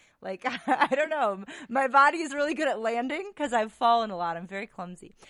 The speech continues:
But anyways, I fell and it was really scary. It was really scary. And I can feel, like, the fear surge through my body, right? Like,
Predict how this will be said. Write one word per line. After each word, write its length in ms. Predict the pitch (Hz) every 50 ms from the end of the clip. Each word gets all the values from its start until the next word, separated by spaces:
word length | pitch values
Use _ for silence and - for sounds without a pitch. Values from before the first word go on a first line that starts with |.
| - - -
But 80 | 294
anyways, 440 | 349 381 359 294 233 202 196 202 - -
I 100 | - 247
fell 360 | 226 - 302 330 330 247 202 -
and 160 | - 220 226
it 100 | 226 202
was 160 | 226 233 -
really 240 | 220 285 370 415 359
scary. 580 | 247 - - 339 381 403 415 392 285 208 190 - - - - - - -
It 100 | 254 269
was 180 | 294 285 269
really 260 | 269 302 294 294 302
scary. 360 | - - - 269 269 269 233 214
And 80 | 214 208
I 60 | 208
can 160 | - 220 220
feel, 500 | - - - - 294 302 294 - 226 202
like, 260 | 185 185 185 185 - -
the 100 | 190 185
fear 460 | _ _ - 285 254 214 190 175 175
surge 440 | - - - 294 277 269 262 240 -
through 180 | - 269 247
my 160 | 220 214 202
body, 420 | 196 202 196 185 185 175 170 165 165
right? 280 | 170 185 185 202 -
Like, 220 | - 190 185 202